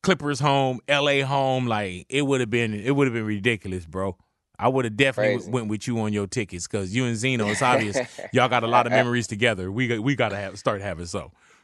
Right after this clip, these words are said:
Speaker 1: You know?
Speaker 2: Yeah, man.
Speaker 1: Mm.
Speaker 2: Yeah, I'm with that. I
Speaker 1: Mm.
Speaker 2: can't wait to, I don't think it's ever gonna, I mean, I'm sure next season gonna be in the bubble too,
Speaker 1: You
Speaker 2: you
Speaker 1: think
Speaker 2: know?
Speaker 1: so?
Speaker 2: So,
Speaker 1: Yeah,
Speaker 2: yeah, I think they already
Speaker 1: twenty twenty-one?
Speaker 2: announced it.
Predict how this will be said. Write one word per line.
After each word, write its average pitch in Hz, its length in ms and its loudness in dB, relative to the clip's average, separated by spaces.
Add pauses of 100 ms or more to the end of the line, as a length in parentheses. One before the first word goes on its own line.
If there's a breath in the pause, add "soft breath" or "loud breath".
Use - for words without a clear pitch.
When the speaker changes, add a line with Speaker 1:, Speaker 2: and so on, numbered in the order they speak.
Speaker 1:
You 120 220 2
know? 135 300 2
Speaker 2:
Yeah, 113 480 0
man. 107 200 -14 (180)
Speaker 1:
Mm. 143 80 -4 (220)
Speaker 2:
Yeah, 123 180 2
I'm 123 120 -2
with 139 160 -4
that. 101 320 -2 (120)
I 151 100 0
Speaker 1:
Mm. 151 100 -2
Speaker 2:
can't 131 180 -2
wait 135 200 0
to, 120 360 -2 (380)
I 139 100 4
don't 170 140 2
think 156 160 0
it's 143 100 -2
ever 147 220 2
gonna, 139 340 -2
I 117 80 -2
mean, 135 160 0
I'm 151 120 2
sure 147 260 -2
next 139 240 -4
season 123 260 -6
gonna 117 160 -2
be 117 80 -4
in 117 80 -4
the 110 60 -4
bubble 107 260 -4
too, 95 420 -10
Speaker 1:
You 143 80 -4
Speaker 2:
you 147 40 0
Speaker 1:
think 185 220 -2
Speaker 2:
know? - 40 -2
Speaker 1:
so? 208 300 -4
Speaker 2:
So, - 360 -14 (600)
Speaker 1:
Yeah, 120 80 -6
Speaker 2:
yeah, 196 60 -4
I - 0 -
think 220 40 0
they - 80 6
already 214 120 4
Speaker 1:
twenty 202 280 0
twenty-one? 196 500 2
Speaker 2:
announced - 260 -4
it. 98 180 -10